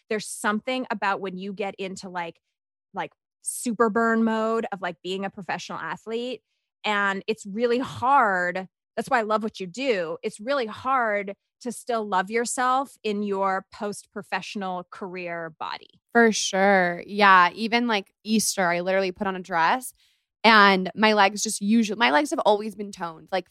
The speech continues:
Speaker 2: from when I was fourteen. And this was the first time I was like,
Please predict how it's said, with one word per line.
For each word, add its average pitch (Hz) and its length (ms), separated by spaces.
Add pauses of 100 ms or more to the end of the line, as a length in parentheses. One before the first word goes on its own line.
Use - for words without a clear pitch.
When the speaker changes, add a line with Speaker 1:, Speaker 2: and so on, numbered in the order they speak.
(120)
Speaker 2:
from 202 240
when 196 100
I 185 100
was 180 140
fourteen. 180 540 (360)
And 240 200
this 233 120
was 220 100
the 226 60
first 208 180
time 208 80
I 185 80
was 180 120
like, 175 160